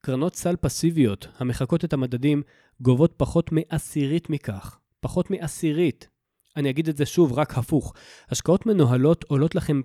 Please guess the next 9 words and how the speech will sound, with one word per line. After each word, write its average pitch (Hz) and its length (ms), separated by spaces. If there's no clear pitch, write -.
פי 190 260
עשר 160 420
מהשקעות 123 500
פסיביות, 127 520
שככל 175 400
הנראה 196 240
ישיגו 196 340
תשואה 185 240
עודפת 165 640